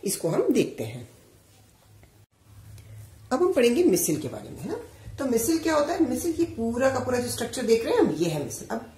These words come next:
ये कैसे हुआ, तो इसमें दो part है। देखिए हमने क्या देखिए, ये क्या है, ये oil droplet है। ये oil droplet अगर है तो उससे किस तरीके से soap के इतने सारे, ये सभी soap के molecule है, हमने अभी पढ़ा।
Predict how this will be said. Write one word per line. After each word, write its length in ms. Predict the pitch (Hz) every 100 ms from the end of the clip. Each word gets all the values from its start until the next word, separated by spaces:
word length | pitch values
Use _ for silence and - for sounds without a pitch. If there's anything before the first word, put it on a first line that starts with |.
| -
ये 120 | 277 311
कैसे 320 | 311 294 320
हुआ, 220 | 302 330 508 - - - -
तो 60 | 285
इसमें 240 | 339 339
दो 160 | 262 269
part 260 | 220 156 180
है। 60 |
देखिए 280 | 190 196 311
हमने 180 | 233 240
क्या 160 | 247 233
देखिए, 320 | 233 247 226
ये 140 | 208 262
क्या 140 | 262 269
है, 260 | 339 494 202
ये 200 | 240 -
oil 180 | 208 190
droplet 480 | 170 147 147 143 -
है। 180 | 123 - - -
ये 120 | 214
oil 240 | - 220 233
droplet 380 | 262 262 294 247
अगर 200 | 226 202
है 220 | 165 151 175 - - -
तो 60 | -
उससे 300 | 269 - 339
किस 280 | 339 339 -
तरीके 300 | 294 285 294
से 80 | 302
soap 420 | - 285 302 311
के 60 | 294
इतने 260 | 269 294 277
सारे, 220 | 240 226
ये 100 | 277
सभी 180 | 320 330
soap 260 | - 269 269
के 60 |
molecule 420 | 220 180 170 175 170
है, 60 |
हमने 140 | 190 220
अभी 160 | 262
पढ़ा। 220 | 269 277